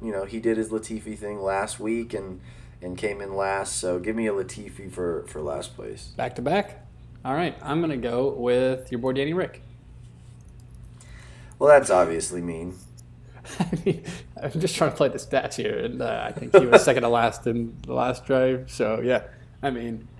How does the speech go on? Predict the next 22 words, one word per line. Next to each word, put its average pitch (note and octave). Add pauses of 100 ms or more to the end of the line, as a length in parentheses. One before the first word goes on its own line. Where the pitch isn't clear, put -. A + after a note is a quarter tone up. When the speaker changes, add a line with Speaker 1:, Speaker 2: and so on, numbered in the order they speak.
(160)
Speaker 2:
if C3
Latifi C#3
can B2 (540)
get D3
that -
Q E3
three, C#3+
uh, B2+ (300)
inner D3+
demon C#3+
in A#2
him, C3 (200)
uh, B2+
I B2+
think A3
the G#3 (200)
Williams D#3+
actually D3+
do C3+
run B2
pretty C3
fast A#2+